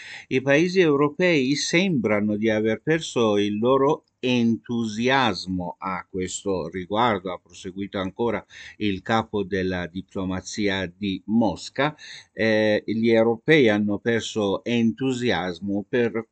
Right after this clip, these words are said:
qualunque motivo e i funzionari statunitensi annunciano attraverso diversi canali che stanno cercando un'altra opzione.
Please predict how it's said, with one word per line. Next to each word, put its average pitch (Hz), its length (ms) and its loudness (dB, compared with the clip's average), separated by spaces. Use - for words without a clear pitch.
qualunque 120 720 2
motivo 90 760 -6
e 117 100 0
i 113 60 -2
funzionari 131 680 -2
statunitensi 127 1120 -4
annunciano 135 600 2
attraverso 127 540 -2
diversi 127 440 -2
canali 151 460 0
che 139 140 -4
stanno 147 320 -2
cercando 135 580 -4
un'altra 110 560 -2
opzione. 131 720 0